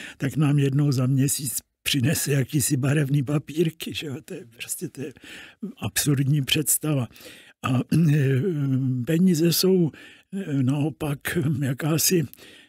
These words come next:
vlastně nesmrtelná věc. Jo? Když je sto koruna hodně ušmudlaná, tak ji odnesete do banky a tam vám ji zadarmo vyměnějí za s-, úplně novou.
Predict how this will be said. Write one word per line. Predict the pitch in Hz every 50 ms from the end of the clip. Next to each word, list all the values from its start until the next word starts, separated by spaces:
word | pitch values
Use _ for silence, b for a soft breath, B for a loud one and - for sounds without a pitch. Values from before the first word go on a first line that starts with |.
| B B -
vlastně | 127 135 143 127 - - 165 156
nesmrtelná | 151 151 - - 156 156 160 147 - - 185 165 175 175 175 180 180
věc. | 175 220 214 196 151 - - - - - - 156
Jo? | 165 190 180 135 B B B B B B B B B _
Když | - 151 147 117 - -
je | 160 165 165 151 - -
sto | - - - 156 143
koruna | - 202 175 175 190 185 175 165
hodně | 139 117 127 151 156 147 180 170 175
ušmudlaná, | 247 285 165 123 - - 143 131 135 123 123 123 127 127 123 123 123 123 123 131 143 160 170 165 B B B B B B B B B B _
tak | - 147 123 -
ji | 175 156
odnesete | 143 160 160 165 175 170 170 160 - 190 180 - 196 185
do | 160 156 131
banky | 123 135 127 127 127 131 117 - - 147 143 160 190 -
a | - 139
tam | - - 135 143 135 143
vám | 151 160 165 185 185 190
ji | 180 151 127
zadarmo | 113 113 139 147 151 131 156 165 156 156 165 165 170 175 190 180
vyměnějí | 156 151 147 139 147 147 151 160 156 151 160 165 165 170 160 160 143
za | 127 113 - 107
s-, | - - - - - _ _ _ _ _ -
úplně | 143 147 - - 165 151 160 147 139
novou. | 131 127 127 110 113 - -